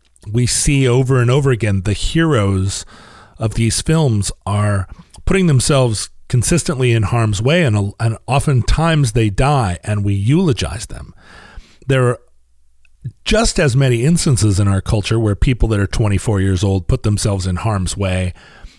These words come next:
and die, and we criticize them or critique them. I mean, we spend so much time, for instance, and this is, this is maybe a, an edge example, but we, w-, there is an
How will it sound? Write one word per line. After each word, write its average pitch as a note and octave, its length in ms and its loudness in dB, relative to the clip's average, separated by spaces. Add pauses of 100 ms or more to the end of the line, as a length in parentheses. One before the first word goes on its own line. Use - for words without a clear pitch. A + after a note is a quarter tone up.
(220)
and G2+ 320 -2
die, F#2 520 0 (600)
and A2 240 0
we G2+ 600 0 (360)
criticize F3+ 460 0
them E2+ 200 -2
or F2+ 60 -6
critique - 420 0
them. - 300 -12 (140)
I - 60 -4
mean, A#2+ 180 2
we D#3+ 120 4
spend B2+ 320 0
so - 360 0
much A#2+ 260 -2
time, A2 240 2
for G#2+ 160 -2
instance, G2 260 -2
and A2 120 2
this G#2+ 180 0
is, F#2 160 -2 (160)
this - 220 -2
is F#2 160 -4
maybe G#2 260 0
a, F2+ 160 0 (180)
an G2+ 200 -4
edge C3 260 0
example, B2 480 0
but D#2+ 180 -8
we, E3+ 200 2
w-, C3+ 260 -4
there F3 180 2
is A#2 120 2
an G2 80 -2